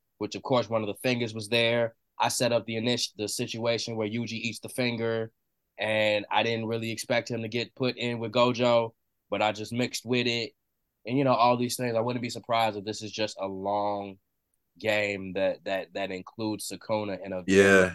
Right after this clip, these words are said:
Speaker 2: he does have a Aizen level of calculation for his
Speaker 1: Yeah.
Speaker 2: plans.
Speaker 1: Yeah, and, and just the fact that the more we're going on and seeing these things, the absurdity that is Yuji, the curse wombs,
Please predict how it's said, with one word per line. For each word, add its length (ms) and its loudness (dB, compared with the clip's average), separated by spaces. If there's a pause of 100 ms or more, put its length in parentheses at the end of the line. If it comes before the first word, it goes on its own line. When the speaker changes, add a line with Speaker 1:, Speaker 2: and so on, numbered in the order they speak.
(120)
Speaker 2:
he 180 6
does 320 10
have 200 10
a 120 6
Aizen 580 6
level 360 4
of 140 -4
calculation 840 0
for 160 -6
his 180 -4
Speaker 1:
Yeah. 100 -4
Speaker 2:
plans. 500 -2 (520)
Speaker 1:
Yeah, 460 -4 (120)
and, 240 -8 (100)
and 180 -10
just 240 -10
the 100 -12 (100)
fact 360 2
that 200 -6
the 100 -10
more 280 -6
we're 120 -4
going 360 -8
on 400 -6 (640)
and 120 -14
seeing 440 -4
these 220 -6
things, 480 -4
the 140 -6
absurdity 680 -4
that 260 -4
is 360 -2
Yuji, 600 -8 (680)
the 60 -6
curse 420 -2
wombs, 840 -4